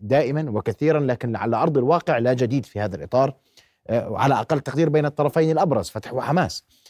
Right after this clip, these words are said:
وأعود لك أستاذ عماد، وكان من الملاحظ أن خطة التسعين يومًا لم تتحدث عن محور فيلادلفيا، وهو محور أساسي ورئيسي وم-، ومرتكز أساسي في قضية،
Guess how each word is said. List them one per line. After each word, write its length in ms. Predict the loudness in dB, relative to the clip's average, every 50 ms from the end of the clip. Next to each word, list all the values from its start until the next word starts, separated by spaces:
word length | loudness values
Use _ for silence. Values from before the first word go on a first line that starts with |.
| _ _ _ -4
وأعود 340 | 0 2 4 4 4 4 4
لك 120 | 4 4
أستاذ 320 | 2 2 4 2 2 2 2
عماد، 320 | 4 4 4 4 4 4
وكان 1800 | 4 6 6 4 2 0 _ _ _ _ _ _ _ _ _ _ _ _ _ _ _ _ _ _ _ _ _ _ _ _ 0 4 4 6 6 6
من 100 | 4 4
الملاحظ 460 | 4 4 6 4 4 4 4 2 2
أن 160 | 2 2 2
خطة 220 | 2 0 0 0 0
التسعين 440 | 0 -2 -6 -4 -2 2 2 4 4
يومًا 220 | 4 4 4 4
لم 140 | 4 2 2
تتحدث 460 | 0 0 -2 0 0 2 2 2 2
عن 140 | 2 2 0
محور 240 | 0 0 0 -2 -2
فيلادلفيا، 540 | 2 2 2 4 4 4 2 2 0 0 2
وهو 220 | 2 2 2 2
محور 380 | 0 0 0 2 2 2 0 -2 _ _ _ _ _ _ _ _ _ _ 0
أساسي 500 | 0 4 6 6 4 4 4 2 2 4
ورئيسي 560 | 4 4 4 2 2 2 0 0 2 2 4
وم-، 300 | 4 4 4 4 2 2 2
ومرتكز 680 | 2 4 4 4 4 2 2 0 0 2 2 0 2
أساسي 440 | 0 -2 2 2 2 2 2 -2 -2
في 200 | 0 2 0 0
قضية، 540 | 0 0 -4 0 2 4 4 4 4 2